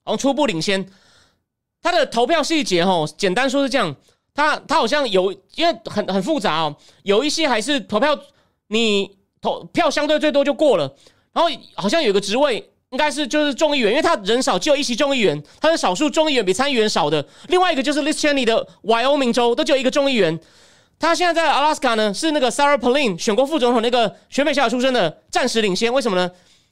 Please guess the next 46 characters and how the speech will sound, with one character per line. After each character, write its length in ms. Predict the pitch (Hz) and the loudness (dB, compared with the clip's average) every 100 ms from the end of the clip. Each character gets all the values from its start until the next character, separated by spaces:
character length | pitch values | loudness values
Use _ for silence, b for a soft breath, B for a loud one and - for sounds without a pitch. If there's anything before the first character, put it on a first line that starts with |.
| b _ _ _ _ _ _ 180 B | b _ _ _ _ _ _ -20 B
你 80 | 185 | -2
要 320 | 269 277 - - | 0 0 -2 -4
拿 140 | 190 | -2
到 100 | 277 | 0
百 120 | 220 | 0
分 80 | 208 | -2
之 60 | 269 | -2
五 120 | 202 | -4
十 160 | - 175 | -2 -2
的 100 | 165 | 0
才 160 | 196 | 0
会 180 | - 233 | 2 2
赢。 240 | 151 151 - _ _ - | 0 -4 -10 _ _ -2
哦， 80 | 233 | 0
如 100 | 320 | 2
果 100 | 294 | 2
没 100 | 285 | 2
有 80 | |
百 60 | 254 | 2
分 100 | 240 | 0
之 60 | 277 | 0
五 100 | 196 | -2
十 140 | 185 | 0
的 80 | 196 | 0
话 120 | 247 | 2
呢， 200 | 196 175 - b | 0 -2 -6 b
他 80 | - | -2
们 80 | 330 | 0
投 100 | 240 | 2
票 160 | 311 285 | 0 0
可 120 | 254 | 0
以 20 | |
投 160 | 208 202 | 0 -2
第 180 | 294 285 | 2 0
二 100 | 254 | 2
顺 200 | 277 247 | 2 2
位。 140 | 220 139 _ _ _ - | 0 -4 _ _ _ -4
然 100 | 285 | -2
后 80 | |
呢， 80 | 247 B - | -2 B -4
就 80 | |
算 200 | 311 330 | 0 0
第 120 | 320 349 | 0 0
二 80 | |
顺 140 | 320 330 | 2 2
位 280 | 302 202 | 0 -2